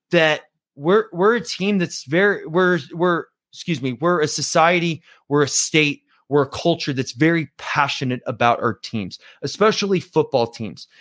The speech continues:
And when you start to show us some life, when you start to show us, like, "Hey, we're capable, we can do big things," and we start to set those expectations, you see it all trickle down all the way into,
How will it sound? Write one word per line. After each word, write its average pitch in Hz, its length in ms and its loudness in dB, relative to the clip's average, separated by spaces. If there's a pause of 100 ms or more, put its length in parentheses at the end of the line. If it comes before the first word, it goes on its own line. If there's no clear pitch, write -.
(160)
And 160 120 2
when 180 120 4
you 160 60 0
start 220 400 2
to 233 60 -2
show 202 320 2
us 190 140 0
some 156 200 -2
life, 151 320 2
when 151 120 -2
you 151 60 -4
start 196 320 0
to 175 80 -2
show 170 360 0
us, 147 160 0
like, 135 260 2 (360)
"Hey, 151 100 4
we're 156 220 2
capable, 170 520 0
we 175 120 -2
can 180 160 0
do 175 160 2
big 165 260 -2
things," 175 220 -2
and 151 120 -4
we 151 60 -2
start 175 340 -2
to 160 60 -10
set - 260 -2
those 151 200 -2
expectations, 139 1080 -2 (280)
you 147 100 -2
see 185 280 -2
it 165 80 0
all 156 220 0
trickle 175 340 -2
down 170 220 4
all 160 220 4
the 160 100 2
way 160 260 4
into, 147 440 0